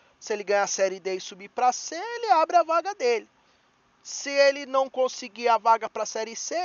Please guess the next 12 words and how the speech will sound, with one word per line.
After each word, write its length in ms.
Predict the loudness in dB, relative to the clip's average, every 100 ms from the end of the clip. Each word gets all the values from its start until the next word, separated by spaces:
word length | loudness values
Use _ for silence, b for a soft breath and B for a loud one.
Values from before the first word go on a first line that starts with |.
| -2
ele 240 | -4 -4 -14 _
tá 200 | 0 0
jogando 400 | -2 -8 -8 -8
pra 180 | -4 -6
tá 240 | -2 -2
na 100 | -2 -2
Série 340 | 0 0 0
D 180 | 0 0
do 180 | -2 -6
ano 160 | -6
que 160 | -14 -6
vem. 280 | -2 -2